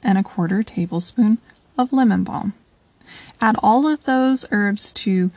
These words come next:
very hot but not boiling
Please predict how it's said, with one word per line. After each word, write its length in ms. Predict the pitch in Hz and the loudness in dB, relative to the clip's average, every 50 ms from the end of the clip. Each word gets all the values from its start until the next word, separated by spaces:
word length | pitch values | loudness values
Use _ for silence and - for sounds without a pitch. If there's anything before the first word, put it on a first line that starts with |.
| - - _ _ _ - | -10 -20 _ _ _ 2
very 580 | 202 185 185 202 240 254 277 285 302 294 285 | 2 4 4 4 2 2 2 2 2 2 0
hot 680 | 277 - - - - 254 226 202 - - - - - - _ _ _ - | -2 -4 -6 -4 0 0 2 2 0 -2 -4 -10 -20 -20 _ _ _ -4
but 220 | 233 185 - - | -4 -4 -2 0
not 360 | 190 185 190 196 202 214 - - | 0 2 2 2 2 0 -2 -2
boiling 680 | 285 208 180 185 196 196 196 196 196 196 196 196 196 196 | -2 -2 0 0 0 0 0 2 2 2 2 2 2 0